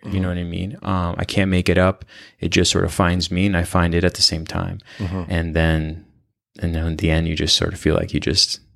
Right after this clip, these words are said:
Speaker 1: you know, went up a notch and you start all over again. So anyways, kinda went off on a tangent
Speaker 2: No,
Speaker 1: there, but
Speaker 2: no, I loved it.
Speaker 1: <laughs>
Speaker 2: I loved it. And, you know,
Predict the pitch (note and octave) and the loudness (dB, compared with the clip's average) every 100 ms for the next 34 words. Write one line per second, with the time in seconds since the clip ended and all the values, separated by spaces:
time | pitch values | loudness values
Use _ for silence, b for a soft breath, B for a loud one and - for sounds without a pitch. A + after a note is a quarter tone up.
0 | - - G2 G2+ F#2+ F2+ E2+ E2 D#2+ E2 | -8 -6 -6 -2 2 2 2 0 0 0
1 | G2+ - D#2+ - - - - G#2 F#2+ E2+ | -2 -2 -4 -8 -12 -6 0 2 4 4
2 | F#2 E2+ D#2+ E2 D#2+ - E2+ D#2+ - _ | 4 2 -2 -2 -2 2 2 2 -2 _
3 | _ E2+ E2 D#2+ D#2+ - _ _ _ _ | _ -4 -2 -2 -2 -4 _ _ _ _
4 | - E2 D#2+ D#2 E2+ - - - E2+ E2 | -4 -2 -2 -4 -6 -6 -10 -6 -6 -6
5 | D2+ B2 E3 F#3+ B2 D#3+ - A2 A#2+ D#3 | 0 4 4 2 2 0 2 2 4 2
6 | E3+ C3+ - A#2+ B2+ D#3 D3+ G#2+ B2+ A2+ | 4 2 4 4 4 2 2 0 2 0
7 | G#2 - _ B2 A#2+ A2+ G#2+ G#2 | 0 -4 _ -8 -2 2 2 0